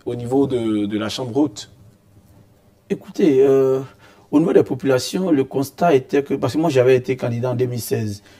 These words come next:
Speaker 2: pour les législatives, candidat à la candidature.
Speaker 1: D'accord.
Speaker 2: Respectant la discipline du parti, je, je soutiens le candidat de mon parti. En deux mille vingt et un, la même chose, respectant la discipline du parti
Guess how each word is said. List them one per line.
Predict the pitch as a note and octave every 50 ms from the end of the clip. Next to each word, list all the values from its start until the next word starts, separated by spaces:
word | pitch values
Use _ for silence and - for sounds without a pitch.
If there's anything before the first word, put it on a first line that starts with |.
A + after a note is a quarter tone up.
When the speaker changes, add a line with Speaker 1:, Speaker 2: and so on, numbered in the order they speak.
| _ _ -
Speaker 2:
pour | A2+
les | A2+ G#2+
législatives, | A2 G#2+ G2+ - G#2+ G#2 - - F3+ C#3+
candidat | - - - A2+ A2+ B2 B2+
à | B2
la | A2 G#2
candidature. | - - G#2 G#2 G#2 G#2 G2+ - - E3+ F3+ - -
Speaker 1:
D'accord. | - G2+ F2 - G#2+ G#2+ A#2 - - _ _ -
Speaker 2:
Respectant | A2+ A2 - - A#2+ - - B2
la | A#2+ A#2
discipline | G#2+ G#2+ G2+ - A2 G2+ - A#2 A#2
du | A2
parti, | G2+ A2+ A#2 G#2 G2+ - A2 G#2+ G#2 G#2+ - _ _ _ _ _ _ _ _ -
je, | G#2 G2 G#2 G#2 G2+ G2+ G2 G2 G#2+ A#2 A2+ A#2 - -
je | - A2 G#2+ G#2
soutiens | G2+ - G#2 - - A#2+
le | A2+ A2
candidat | G2 - - G#2 G#2 A#2 A2+
de | G#2+
mon | G#2+ G#2 G2+
parti. | G2+ G2+ G2 G2 - - - A#3 B3 - _ _ _ _ - - _ _ _ _ _
En | - D3
deux | C3+ D3+
mille | D#3+ D#3+ D3+
vingt | B2 A#2+ B2+ A2+ B2+
et | C3+ C3
un, | B2
la | A#2 A2+ A2
même | B2 C#3 C#3+ D3+
chose, | D3 - D#3 D#3+ E3 D#3+ D#3+ - -
respectant | - A#2+ A#2+ - B2+ B2 A2+ C#3+ C3+
la | C3+ A#2+
discipline | A2 A2 A2 A#2 - C3 A#2+ C3+ C3 C3+
du | B2+ A#2
parti | G#2 - - A#2+ G#2+ - B2+ A#2+ G#2 -